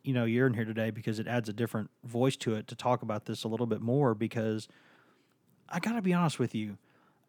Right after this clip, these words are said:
If you had asked me before the season, and if you ask me still right now,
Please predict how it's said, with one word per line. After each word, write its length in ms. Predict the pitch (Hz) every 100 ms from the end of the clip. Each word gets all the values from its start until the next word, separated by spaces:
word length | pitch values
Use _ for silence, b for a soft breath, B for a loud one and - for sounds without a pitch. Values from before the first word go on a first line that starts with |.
| -
If 180 | 143 135
you 340 | 190 226 226 -
had 160 | 147 151
asked 300 | 147 151 -
me 100 | 127
before 360 | 113 - 139 131
the 100 | 117
season, 320 | 127 113 117
and 80 | 127
if 120 | 151
you 100 | 170
ask 220 | 170 -
me 120 | 139
still 460 | 127 - 139 135 113
right 320 | 123 131 120
now, 400 | 123 117 92 82